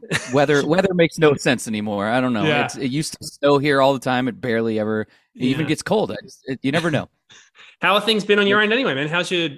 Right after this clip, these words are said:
Speaker 1: twenty twenty-three been so far?
Speaker 2: Everything's great. Uh, getting busy again, which is good, you know? Um, it's exciting to finally have some new stuff and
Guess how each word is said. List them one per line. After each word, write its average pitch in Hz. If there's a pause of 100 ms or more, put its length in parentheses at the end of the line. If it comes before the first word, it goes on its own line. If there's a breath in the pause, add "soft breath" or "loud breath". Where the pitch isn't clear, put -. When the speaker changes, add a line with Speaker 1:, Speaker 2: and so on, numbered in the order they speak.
Speaker 1:
twenty 175
twenty-three 170
been 185
so 120
far? - (720)
Speaker 2:
Everything's 156
great. 175
Uh, 127
getting 156
busy 151
again, 151
which 143
is 117
good, 143
you 135
know? 147 (100)
Um, 113 (420)
it's -
exciting 123
to 113
finally 123
have 123
some 127
new 127
stuff 143
and 120